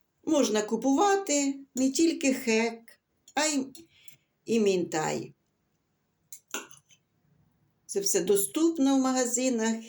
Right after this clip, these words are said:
і цінова політика, і вкусова, смакова.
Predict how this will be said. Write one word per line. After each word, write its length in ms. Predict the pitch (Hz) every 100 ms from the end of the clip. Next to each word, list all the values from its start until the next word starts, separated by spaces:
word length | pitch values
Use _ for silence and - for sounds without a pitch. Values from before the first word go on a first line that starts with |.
| - _ -
і 80 | 269
цінова 380 | - 202 190 185
політика, 880 | 202 247 302 320 269 269 226 226 233 - - _
і 120 | - 240
вкусова, 960 | - 226 208 - 190 220 285 311 349
смакова. 880 | - - 208 196 208 202 262 302 320